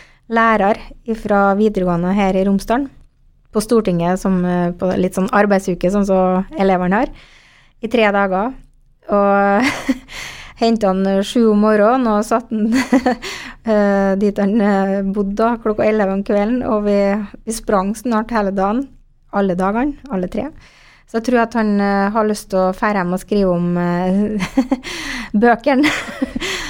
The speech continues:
Det, det her stortingslivet, det var litt annerledes enn, eh, hva han har sett for seg. Og det tror jeg kanskje mange har hatt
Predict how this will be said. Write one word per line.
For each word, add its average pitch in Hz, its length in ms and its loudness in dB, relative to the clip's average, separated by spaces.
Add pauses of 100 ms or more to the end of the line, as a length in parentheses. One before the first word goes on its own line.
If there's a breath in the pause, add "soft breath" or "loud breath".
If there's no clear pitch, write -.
Det, 240 180 2 (140)
det 233 100 2
her 226 140 4 (100)
stortingslivet, 220 800 2
det 220 100 2
var 226 140 4
litt 247 120 2
annerledes 240 600 2
enn, 202 140 2 (100)
eh, 190 300 0 (420)
hva 233 140 0
han 226 100 2
har 220 80 2
sett 262 240 -2
for 175 160 -8
seg. 247 140 -2 (840 soft breath)
Og 240 120 0
det 269 180 4
tror 285 160 0
jeg 208 220 2
kanskje 226 260 -2
mange 208 320 2
har 196 400 2
hatt 208 320 -6